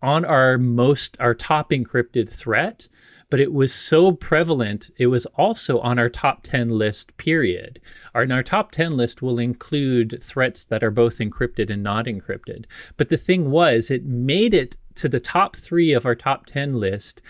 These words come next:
and one hundred percent of that was found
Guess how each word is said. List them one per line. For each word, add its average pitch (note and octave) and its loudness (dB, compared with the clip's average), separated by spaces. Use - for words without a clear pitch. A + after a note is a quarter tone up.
and C3 -2
one G#3 6
hundred G3 2
percent C#3+ -2
of E3+ 0
that G#3+ 0
was C3+ 2
found D3+ 2